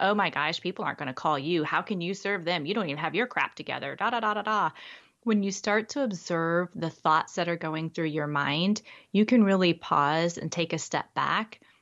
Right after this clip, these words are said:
and remember that the thoughts are just that. And just because we have them doesn't mean they're true.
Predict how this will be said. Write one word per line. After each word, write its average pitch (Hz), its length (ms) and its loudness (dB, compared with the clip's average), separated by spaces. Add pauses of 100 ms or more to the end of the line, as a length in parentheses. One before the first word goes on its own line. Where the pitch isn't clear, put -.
(140)
and 185 80 -6
remember 175 520 0
that 151 340 0
the 156 220 -4
thoughts 185 500 0
are 165 80 -4
just 160 300 -6
that. 147 240 -2
And 151 100 -8
just 165 180 -8
because 190 300 -6
we 175 80 -2
have 160 260 -2
them 285 280 2
doesn't 180 400 -4
mean 160 240 -4
they're 147 100 -4
true. 123 540 -2